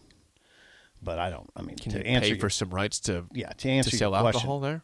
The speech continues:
Speaker 1: it's probably coming.
Speaker 2: They already have, the, the lines are set up there. They
Speaker 1: Yeah.
Speaker 2: have, they have, they, now they have the ability
Speaker 1: Yeah.
Speaker 2: to make it feasible. At Memorial Stadium, I get where there's some problems there. You gotta, you gotta make some changes to make it happen. They don't need any changes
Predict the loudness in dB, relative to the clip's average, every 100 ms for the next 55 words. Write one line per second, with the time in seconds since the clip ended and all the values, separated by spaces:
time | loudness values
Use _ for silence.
0 | -8 -2 4 4 4 -8 -10 -10 -12 -16
1 | -20 _ 6 8 8 6 6 4 4 2
2 | 4 2 0 _ 0 6 6 4 2 6
3 | 6 6 0 -2 2 6 6 4 4 6
4 | 8 10 8 6 4 6 6 6 4 8
5 | 8 10 8 8 6 4 6 8 8 4
6 | -4 -12 -14 -2 2 2 0 2 8 8
7 | 8 2 4 4 2 -4 -6 0 2 4
8 | 6 10 10 10 8 8 8 8 6 8
9 | 6 6 6 10 10 8 6 6 6 6
10 | 6 6 2 0 2 4 4 2 0 0
11 | 2 4 2 0 4 8 8 10 8 6
12 | 4 4 6 4 0 -4